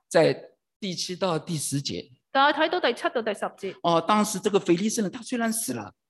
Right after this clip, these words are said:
Speaker 1: 這個掃羅雖然死了，
Speaker 2: 雖然，啊，掃羅死咗，
Speaker 1: 啊，他的三個兒子也死了，
Speaker 2: 佢三個兒子亦都死咗。
Speaker 1: 但是那些非利士的人過來，把他們怎麼樣？把他們的首級割下來。
Speaker 2: 啊，但啲非利士人將佢哋嘅首級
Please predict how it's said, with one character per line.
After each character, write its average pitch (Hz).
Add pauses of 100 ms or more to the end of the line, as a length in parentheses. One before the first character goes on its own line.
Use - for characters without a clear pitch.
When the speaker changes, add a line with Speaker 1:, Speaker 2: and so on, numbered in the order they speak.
(380)
Speaker 1:
這 190
個 175
掃 156
羅 180
雖 226
然 196
死 -
了， 110 (360)
Speaker 2:
雖 415
然， 208
啊， 247
掃 277
羅 208
死 226
咗， 233 (260)
Speaker 1:
啊， 165
他 -
的 180
三 240
個 233
兒 233
子 -
也 151
死 -
了， 98 (240)
Speaker 2:
佢 277
三 370
個 311
兒 202
子 233
亦 277
都 269
死 240
咗。 185
Speaker 1:
但 160
是 165
那 170
些 165 (480)
非 180
利 196
士 190
的 190
人 160 (160)
過 214
來， 156 (320)
把 180
他 220
們 208
怎 170
麼 175
樣？ 196 (480)
把 185
他 233
們 226
的 202
首 156
級 139
割 143
下 127
來。 90 (480)
Speaker 2:
啊， 254
但 254
啲 359
非 359
利 302
士 262
人 226
將 320
佢 269
哋 220
嘅 226
首 214
級 220